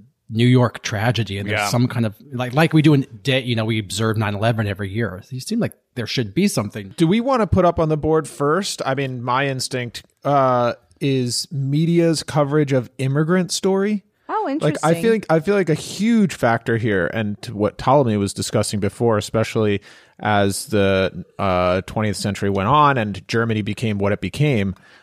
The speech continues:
Speaker 3: um, the story was
Speaker 4: The,
Speaker 3: not
Speaker 4: the
Speaker 3: swept
Speaker 1: Mar-,
Speaker 3: under the
Speaker 1: married?
Speaker 3: rug, but it certainly wasn't, it, it wa-, it wasn't featured prominently
Speaker 1: Sure.
Speaker 3: enough to sort of survive a hundred
Speaker 4: Well,
Speaker 3: years. And
Speaker 4: yeah,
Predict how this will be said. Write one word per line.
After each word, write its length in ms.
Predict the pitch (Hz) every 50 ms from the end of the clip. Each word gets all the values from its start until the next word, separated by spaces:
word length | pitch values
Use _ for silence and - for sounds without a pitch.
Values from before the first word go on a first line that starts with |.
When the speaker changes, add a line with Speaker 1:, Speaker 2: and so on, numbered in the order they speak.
| _ _
Speaker 3:
um, 460 | - 110 110 107 104 104 101 104 98 - _ _ _
the 180 | - 107 110 110
story 680 | - - - - 131 135 131 127 123 117 117 110 - - _ _ _ _
was 500 | - 107 110 110 107 104 101 95 - -
Speaker 4:
The, 120 | - 247 - _ _ -
Speaker 3:
not 140 | 139 175 240
Speaker 4:
the 60 | -
Speaker 3:
swept 300 | - - 190 220 202 143 214
Speaker 1:
Mar-, 60 | 185
Speaker 3:
under 120 | 196 180 165
the 60 | 135
Speaker 1:
married? 140 | 175 170 180 180 165 -
Speaker 3:
rug, 60 | 113
but 120 | 151 143 135
it 80 | 127
certainly 420 | - - 180 180 190 - 185 175 165
wasn't, 640 | 147 135 143 147 151 143 147 143 139 - - - - _ _ _ _ _ _ _ _
it, 460 | - - - - - 101 123 120 98 -
it 140 | 123 131 110
wa-, 120 | 101 151
it 100 | 147 147
wasn't 320 | 160 156 175 170 196 160 -
featured 380 | - 180 185 170 - 196 151 -
prominently 720 | - 170 160 190 185 165 127 113 - 92 107 104 104 104
Speaker 1:
Sure. 160 | 98 110 131 120
Speaker 3:
enough 340 | 127 147 165 139 - - -
to 100 | - 131
sort 240 | 120 - - 117 113
of 120 | 107 98
survive 840 | - - 113 104 107 107 110 110 107 107 104 95 - - - - _ _ _ -
a 60 | 104
hundred 260 | 117 123 110 110 101
Speaker 4:
Well, 220 | 294 294 302 311
Speaker 3:
years. 160 | - 101 - -
And 160 | 90 90 92 - _ _ _
Speaker 4:
yeah, 240 | - 226 196 262